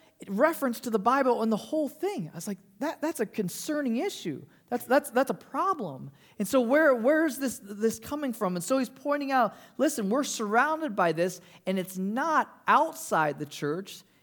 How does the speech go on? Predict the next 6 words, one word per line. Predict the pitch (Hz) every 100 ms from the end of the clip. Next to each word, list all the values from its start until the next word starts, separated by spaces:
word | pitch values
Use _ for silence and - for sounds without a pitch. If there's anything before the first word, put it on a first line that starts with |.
| _
It's | 196 202
within | 208 220 220 - 285 311 285 247
the |
body | 170 170 170 180 190
of | 190 180
Christ." | - 254 285 - - -